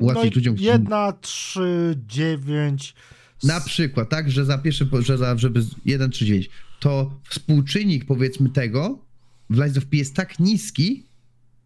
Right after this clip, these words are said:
Speaker 2: że ja przez godzinę byłem w jednej lokacji, grindowałem sobie i wystarczyło, że pokonałem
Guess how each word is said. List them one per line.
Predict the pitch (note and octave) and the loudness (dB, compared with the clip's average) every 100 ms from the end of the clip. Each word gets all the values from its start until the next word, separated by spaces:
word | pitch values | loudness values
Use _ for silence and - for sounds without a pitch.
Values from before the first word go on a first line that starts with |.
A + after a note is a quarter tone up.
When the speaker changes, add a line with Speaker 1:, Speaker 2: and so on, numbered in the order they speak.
| _ _ | _ _
Speaker 2:
że | G#2 A2 C#3 C#3+ D3 - | -2 2 0 0 -4 -4
ja | G#2+ C3+ | -2 -2
przez | C#3+ - C3+ | -2 -2 -2
godzinę | A#2 C3+ C3+ E3+ A2 C3+ A3+ - _ _ _ | 0 0 2 0 2 0 -2 -6 _ _ _
byłem | A#2 D#3 C#3 | 2 4 2
w | |
jednej | C3+ F3 F#3 | 2 0 0
lokacji, | D#3+ C#3+ C#3+ C#3 D#3+ | 0 0 -2 0 0
grindowałem | C3 C3+ C3 C3 C3 A#2+ G2 | 0 2 2 2 2 0 0
sobie | F#2+ G2 F2+ F#2 F#2+ - | 0 0 2 2 0 -2
i | B2+ | 0
wystarczyło, | C3+ C3+ D3+ E3+ | 2 2 0 0
że | D3+ | 0
pokonałem | D3 D3 D#3 D3 C#3+ | -2 0 0 0 -2